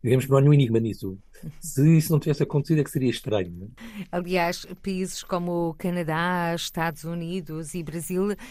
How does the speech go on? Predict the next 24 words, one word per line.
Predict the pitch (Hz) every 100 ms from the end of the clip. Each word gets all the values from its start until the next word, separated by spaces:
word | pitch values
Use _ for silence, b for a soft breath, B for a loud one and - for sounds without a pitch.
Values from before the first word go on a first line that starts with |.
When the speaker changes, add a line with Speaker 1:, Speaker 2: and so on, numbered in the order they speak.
| 196 -
Speaker 2:
eh, | 185 180
estamos | 175 185 180 190
a |
registrar | 170 175 160 - 170 170 170
uma | 170 170 165 160 156 156 160
imigração | 175 190 180 - 190
portuguesa | - - 156 175 156 180 175 165
da | 139 160
primeira | 160 165 165 160
geração | 151 165 160 - 220
e |
já | - 151
na | 160
segunda | - 165 160
geração | 151 151 156 165
também, | 156 156 165 B B B
muito | 175 -
mais | 175 180
envelhecida | 180 180 127 - 214 185 160
em | 151 160
termos | 151 180 165 170 170 - -
de | 170
grupo | 147 180 185 - 175
etário. | - 190 185 147 147